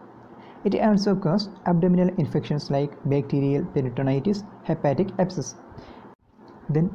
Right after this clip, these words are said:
ventilator-associated pneumonia, neonatal meningitis, diabetic foot, these are also caused by E. coli. Then, about diarrhea. We know that six types of diarrheogenic E. coli cause diarrhea. First, about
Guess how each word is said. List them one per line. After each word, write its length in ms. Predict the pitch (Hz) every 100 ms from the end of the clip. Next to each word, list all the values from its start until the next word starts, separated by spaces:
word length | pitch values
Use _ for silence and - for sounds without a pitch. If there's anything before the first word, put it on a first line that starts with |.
| -
ventilator-associated 1120 | 190 202 190 196 185 170 - 156 151 143 151
pneumonia, 500 | 143 147 143 139 143 -
neonatal 480 | 151 156 151 147 147
meningitis, 680 | 135 127 117 147 120 190 - -
diabetic 420 | 156 170 170 170 -
foot, 280 | 135 131 - - - - - -
these 160 | 180 175
are 100 | 196
also 400 | 156 - 156 175 - -
caused 300 | 160 143 131
by 100 | - - -
E. 100 | 190
coli. 280 | 190 131 123 - - - - - - - - - - _ - - - - - -
Then, 220 | 160 151
about 280 | 135 143 196 - - 165
diarrhea. 440 | 208 202 156 - - - - - - - -
We 100 | 220
know 160 | 202 143
that 160 | 139 214 - - -
six 260 | 233 - - -
types 260 | 165 -
of 120 | 165
diarrheogenic 640 | 196 139 151 147 139 147 151 -
E. 100 | 151
coli 300 | - 135 127
cause 280 | 143 190 - - 180
diarrhea. 400 | 185 147 - - - - - - -
First, 240 | - 240 -
about 240 | 156 180